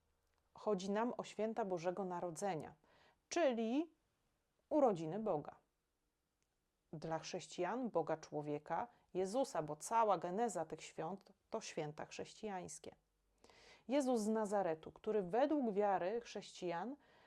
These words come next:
jest wcielonym Bogiem i przyszedł na świat po to,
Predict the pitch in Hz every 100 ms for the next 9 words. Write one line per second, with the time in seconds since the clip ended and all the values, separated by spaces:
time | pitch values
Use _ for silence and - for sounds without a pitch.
0 | _ - 220 240 - - - 202 208 202
1 | 180 160 151 170 233 330 - _ _ _
2 | 247 - 302 294 247 - 214 202 - 185
3 | - - - 165 160 170 175 240